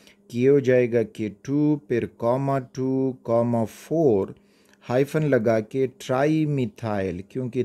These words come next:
तीन मिथाइल हैं तो ये हो जाएगा ट्राई मिथाइल। अब इनको इकट्ठा कर दें तो you will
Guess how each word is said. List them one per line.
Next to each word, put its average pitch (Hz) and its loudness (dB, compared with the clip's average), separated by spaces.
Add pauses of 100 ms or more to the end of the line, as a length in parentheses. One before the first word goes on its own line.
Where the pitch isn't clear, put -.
(140)
तीन 143 0
मिथाइल 123 0
हैं 120 0
तो 110 -8
ये 110 -2
हो 113 0
जाएगा 107 0
ट्राई 110 -2 (100)
मिथाइल। 98 -6 (920)
अब 151 0
इनको 139 0 (300)
इकट्ठा 120 -4
कर 120 -2
दें 107 -2
तो 120 -8
you 123 -2
will 131 0